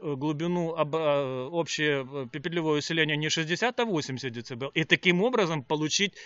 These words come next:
искажение уже не на порядок, а на два порядка меньше. Так оно и получилось. Если ты помнишь, в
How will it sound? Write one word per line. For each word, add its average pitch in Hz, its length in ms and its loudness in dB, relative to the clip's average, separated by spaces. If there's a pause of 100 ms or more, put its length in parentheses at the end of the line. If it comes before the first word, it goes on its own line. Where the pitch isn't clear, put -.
(120)
искажение 175 680 2
уже 170 180 2
не 175 80 2
на 170 160 2
порядок, 220 420 2
а 147 100 6
на 240 140 4
два 151 260 2
порядка 123 440 -2
меньше. 110 420 -6 (680)
Так 220 200 4
оно 254 200 2
и 262 80 4
получилось. 226 720 -2 (300)
Если 190 220 4
ты 220 160 2
помнишь, 220 440 0
в 151 80 -10